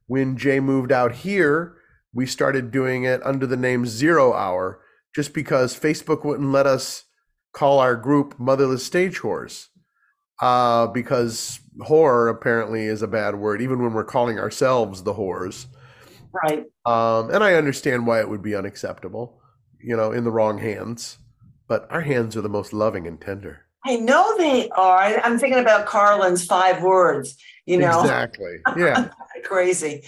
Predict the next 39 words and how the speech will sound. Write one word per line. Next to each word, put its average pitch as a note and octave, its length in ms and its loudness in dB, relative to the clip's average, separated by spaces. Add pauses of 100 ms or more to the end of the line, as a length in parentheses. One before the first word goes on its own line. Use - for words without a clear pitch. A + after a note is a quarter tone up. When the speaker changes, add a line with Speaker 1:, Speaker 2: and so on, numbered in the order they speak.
Speaker 1:
We D3 60 -6
would C#3 220 -2
Speaker 2:
Yeah. D3+ 80 -2
Speaker 1:
never E3 260 4
call C3 320 2
an B2 60 0
improv A#2 480 -2
group A2 240 -4
any G#2+ 140 -2
of F#2 120 -8
those. G#2 420 -4 (280)
So G#3 120 2
Speaker 2:
Right. A3+ 80 4
Speaker 1:
anyway, G3+ 300 4 (100)
um, C3+ 420 2 (280)
so - 160 0
we E3+ 140 0
started F#3+ 240 2
doing F3+ 180 4
Zero F3+ 400 4
Hour, F3+ 460 4
and D3 260 2
we, D3 160 0
we E3 140 -4
kind G3+ 220 2
of, D#3 200 -2 (340)
um, C#3 500 4 (220)
uh, B2 220 2
Don F#3 380 2
Hall D#3+ 340 4
directed B2 460 0
us A#2 280 -6
when, B2 240 -6
in C3 140 -4
Chicago A#2+ 800 -2 (540)
when C3 240 0
we C3 100 0
did, A#2+ 420 2 (120)
um, A2 540 0